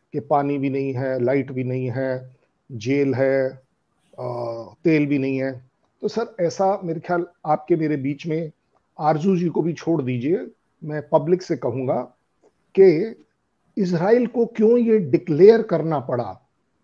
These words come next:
नौ तारीख को कि हम तेल, पानी और एनर्जी सारी चीजें बंद कर रहे हैं?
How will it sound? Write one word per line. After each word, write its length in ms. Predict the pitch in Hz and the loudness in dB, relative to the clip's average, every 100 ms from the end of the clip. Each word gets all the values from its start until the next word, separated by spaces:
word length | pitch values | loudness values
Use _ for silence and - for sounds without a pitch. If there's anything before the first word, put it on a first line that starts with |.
| _ _ _ - | _ _ _ -10
नौ 260 | 131 156 | -4 0
तारीख 360 | 170 151 131 127 | 2 2 2 -2
को 100 | - 101 _ _ _ _ _ _ | -12 -14 _ _ _ _ _ _
कि 60 | 156 | -6
हम 640 | 123 143 220 208 - - _ _ _ | -4 0 2 2 -4 -18 _ _ _
तेल, 460 | 151 170 196 233 214 - _ - - _ | 6 10 10 8 2 -8 _ -20 -20 _
पानी 560 | 147 151 170 226 226 214 _ _ - | 0 2 2 2 0 -4 _ _ -2
और 220 | 156 151 | -2 0
एनर्जी 680 | 160 160 175 165 233 269 - - _ _ | -2 0 0 2 2 0 -2 -18 _ _
सारी 360 | - - 202 180 | -10 4 4 4
चीजें 420 | 135 143 151 208 | -2 -2 0 0
बंद 300 | 120 196 190 | 4 6 6
कर 200 | 143 147 | 2 -2
रहे 140 | 113 104 | -6 -10
हैं? 200 | 87 | -16